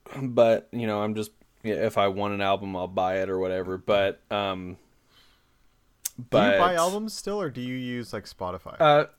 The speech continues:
Speaker 1: only every once in a while, and it's only certain artists,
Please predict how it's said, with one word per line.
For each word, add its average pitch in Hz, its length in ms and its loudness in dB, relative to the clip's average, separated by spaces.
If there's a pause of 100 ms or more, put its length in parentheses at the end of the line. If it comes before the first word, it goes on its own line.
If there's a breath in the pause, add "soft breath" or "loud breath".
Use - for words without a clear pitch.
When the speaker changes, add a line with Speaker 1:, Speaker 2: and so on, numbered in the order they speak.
(140)
Speaker 1:
only 208 880 2 (200)
every 123 360 4
once 95 400 -2
in 80 60 -8
a - 20 -10
while, 71 440 -12
and 110 100 -2
it's 127 120 -2
only 139 680 4 (480 soft breath)
certain 127 360 4
artists, 104 640 2